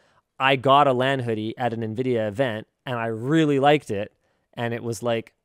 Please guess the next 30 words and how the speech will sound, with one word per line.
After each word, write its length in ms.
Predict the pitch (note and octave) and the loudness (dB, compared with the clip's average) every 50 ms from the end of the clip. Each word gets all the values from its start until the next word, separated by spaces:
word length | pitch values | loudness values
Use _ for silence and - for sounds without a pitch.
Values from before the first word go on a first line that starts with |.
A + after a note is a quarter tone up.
| _ | _
wearing 420 | A2+ G2+ A2 B2 C3 B2+ B2+ B2 B2 | -8 -4 0 0 2 2 0 0 2
out, 440 | C#3 C#3+ A#2 G#2+ G#2+ A#2 - - - _ _ _ _ _ _ _ _ _ _ _ | 2 2 2 0 -2 -6 -8 -12 -20 _ _ _ _ _ _ _ _ _ _ _
and 180 | B2+ A#2+ A2+ A2+ | -4 -4 -4 -2
so 140 | - D3+ C3+ | 2 4 4
I 80 | A#2+ A#2 | 4 4
wanted 300 | A#2 C3 C3 B2 A#2 A2 | 4 2 0 -2 -2 -2
more, 520 | B2 C#3+ D3 C#3 B2 A2+ G#2+ A#2+ D3 D#3 _ _ _ _ | -2 0 0 2 0 0 -2 -2 -6 -8 _ _ _ _
and 300 | - C3+ B2 A#2+ A#2 A#2 | -10 -8 -6 -6 -6 -6
Nvidia 640 | A2+ - C3 C3 A2+ C#3+ D3 C#3 C3+ B2 A#2+ A2+ G#2+ | -6 -6 -6 -4 -2 -2 0 0 0 0 0 0 -2
didn't 220 | G2 B2+ A#2 C3 - | -2 -4 -6 -6 -4
have 260 | - C#3 C#3 C3 B2+ | 0 0 2 2 0
any 140 | B2+ B2 A#2+ | -2 -4 -4
more 220 | A#2+ C3+ C#3+ C3+ | -2 0 0 0
left 360 | A#2 G#2 G#2 B2 - - - | 0 -2 -4 -6 -8 -10 -10
when 100 | A#2+ G#2+ | -10 -8
I 60 | G#2 | -8
asked 320 | G#2+ G2 C3 D3 C#3 - - | -8 -6 -6 -6 -6 -6 -10
for 160 | - A#2 G#2 | -8 -8 -8
one. 320 | G2 F#2 F#2+ G2 A2+ C#3 - _ _ _ _ _ _ - | -8 -8 -10 -10 -12 -14 -16 _ _ _ _ _ _ -10
And 160 | - A2 A2 | -10 -10 -4
so 120 | - C3+ | -2 0
I 60 | A#2+ A#2+ | 2 2
was 160 | A#2+ A2+ G#2 | 0 0 -2
like, 300 | B2+ B2 A#2+ A#2+ - _ _ | -2 -2 -2 -2 -6 _ _
"Okay, 380 | - C#3+ C#3 - B2+ A2+ A2 A2+ | -4 -4 -4 -4 -4 -4 -4 -4
so 140 | A2 - B2+ | -4 -6 -6
what 160 | A#2 A2 B2+ C3 | -4 -2 0 0
does 160 | C3+ C3 A2 | 0 0 -2
it 120 | B2 - - | -6 -10 -10
take 460 | - - B2+ G#2+ G2+ - - - | -8 -8 -6 -6 -8 -10 -16 -20